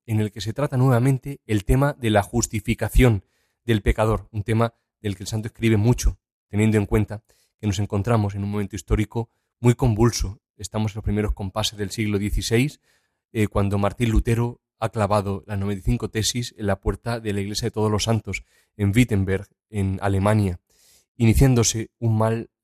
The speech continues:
el mal llamado movimiento de reforma, que pretendía volver al cristianismo primitivo, supuestamente. Eh, los postulados de la reforma protestante son tres, son muy importantes, quizás sirven muy bien como, como un contexto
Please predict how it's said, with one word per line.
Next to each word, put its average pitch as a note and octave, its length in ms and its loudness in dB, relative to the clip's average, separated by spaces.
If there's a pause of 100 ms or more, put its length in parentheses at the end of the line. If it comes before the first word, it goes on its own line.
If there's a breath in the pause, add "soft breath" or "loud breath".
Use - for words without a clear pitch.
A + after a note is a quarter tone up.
el G#2 160 2
mal A2 140 4
llamado G#2 300 0
movimiento G2+ 540 0
de G#2 100 0
reforma, G2+ 560 -2 (220)
que G2 160 -8
pretendía G2+ 400 -2
volver G2+ 240 0
al G#2 80 -8
cristianismo G#2 480 -4
primitivo, G#2 640 -2 (420 loud breath)
supuestamente. F#2+ 720 0 (480 soft breath)
Eh, G#2 460 0
los A#2+ 140 2
postulados B2 760 2
de A2+ 200 -2
la G#2 100 2
reforma A2 320 0
protestante A2 640 -2 (260)
son C3+ 440 2 (160)
tres, B2+ 420 4 (220)
son B2+ 160 2
muy C3 80 6
importantes, A#2+ 500 -2
quizás A2+ 240 -6
sirven A2+ 400 2
muy A#2+ 220 0
bien A2 180 2
como, G#2 320 -4 (340 soft breath)
como G#2 220 2
un A#2 100 6
contexto G2+ 600 -2